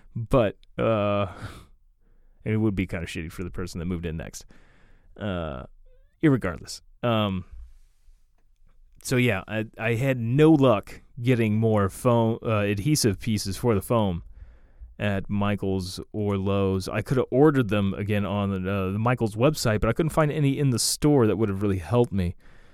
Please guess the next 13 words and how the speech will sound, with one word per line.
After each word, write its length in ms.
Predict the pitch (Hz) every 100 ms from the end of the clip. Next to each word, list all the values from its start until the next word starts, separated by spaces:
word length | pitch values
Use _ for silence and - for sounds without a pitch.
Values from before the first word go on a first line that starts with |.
| - _ -
And, 380 | - 92 92 92
uh, 260 | 95 90
so 460 | 87 - 95 92 92
here 200 | 90 113
we 120 | 117
go. 260 | 117 104 92
I 60 |
still 260 | 90 - 120
just 200 | 107 -
gotta 180 | 113 101
wait 260 | 104 113
on 180 | - 107
Amazon 720 | 90 110 143 113 101 95 107